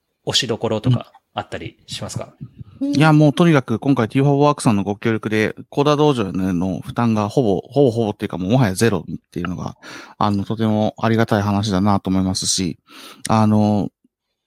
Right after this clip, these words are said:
Speaker 2: なんかマイクロビットとスクラッチ連携して、じゃあなんかやろうとかって思った時に、まあ、とりあえずなんでしょうね、マイクロビットの中だけの、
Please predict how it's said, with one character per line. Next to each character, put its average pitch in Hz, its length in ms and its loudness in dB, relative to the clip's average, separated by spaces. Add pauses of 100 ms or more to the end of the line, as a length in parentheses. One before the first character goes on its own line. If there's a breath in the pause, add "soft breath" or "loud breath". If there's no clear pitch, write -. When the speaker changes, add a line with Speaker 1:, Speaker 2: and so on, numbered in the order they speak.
(540)
Speaker 2:
な - 80 -8
ん - 20 -20
か 127 60 -2
マ 135 120 4
イ 170 60 2
ク 190 60 4
ロ 190 80 6
ビ 208 80 4
ッ - 60 -10
ト 131 120 2
と 110 300 0
ス - 100 -8
ク - 100 -6
ラ 139 120 4
ッ - 20 -6
チ 110 140 -6
連 113 200 -2
携 113 160 -4
し - 80 -8
て、 110 140 -6
じ 107 80 -6
ゃ 110 40 -2
あ - 20 -2
な 117 100 0
ん 127 60 -2
か 101 100 -2
や 101 100 0
ろ 113 140 2
う 101 120 -2
と - 100 -10
か - 80 -8
っ - 60 -10
て - 180 -10
思 101 180 -4
っ - 20 -8
た - 120 -4
時 - 180 -10
に、 80 180 -10 (160)
ま 101 100 -8
あ、 - 20 -18
と 143 100 0
り 156 80 6
あ 165 40 6
え 160 60 6
ず 165 120 2
な 156 120 6
ん 151 40 6
で 110 100 2
し 101 60 -4
ょ 92 60 -4
う - 40 -10
ね、 - 80 -6
マ 113 140 2
イ 117 60 2
ク 127 80 -2
ロ 127 60 4
ビ 127 80 0
ッ - 40 -8
ト - 100 -4
の 98 80 0
中 117 220 0
だ 107 80 -4
け - 120 -6
の、 110 200 -4